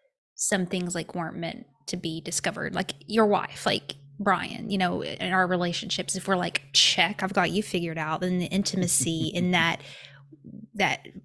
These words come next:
Speaker 1: friction there that makes it interesting and fun is gone. I mean, part of, like, relationship is discovery. And when we take
Speaker 2: Mm.
Speaker 1: discovery out, then that's when things get stale.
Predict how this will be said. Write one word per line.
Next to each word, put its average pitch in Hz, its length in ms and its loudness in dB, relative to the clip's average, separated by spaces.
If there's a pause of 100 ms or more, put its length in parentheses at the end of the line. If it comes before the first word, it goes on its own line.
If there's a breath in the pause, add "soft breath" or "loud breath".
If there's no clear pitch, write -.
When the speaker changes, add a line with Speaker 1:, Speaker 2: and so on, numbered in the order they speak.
Speaker 1:
friction 208 540 2
there 170 160 2
that 165 100 0
makes 170 240 -2
it - 100 -4
interesting 185 600 0
and 160 100 -8
fun 202 280 -4
is 160 180 -6
gone. 175 640 -2
I - 20 0
mean, 175 160 -2
part 196 320 0
of, 190 220 0
like, - 340 -6 (1120 soft breath)
relationship 170 1040 0
is 165 200 -4
discovery. - 880 -4
And 185 160 -2
when 180 80 0
we 175 100 -2
take 190 240 -4
Speaker 2:
Mm. - 40 -10
Speaker 1:
discovery 170 600 -4
out, 185 460 -2
then 180 120 -2
that's 170 240 -4
when - 80 -16
things - 240 -10
get - 180 -10
stale. - 600 -4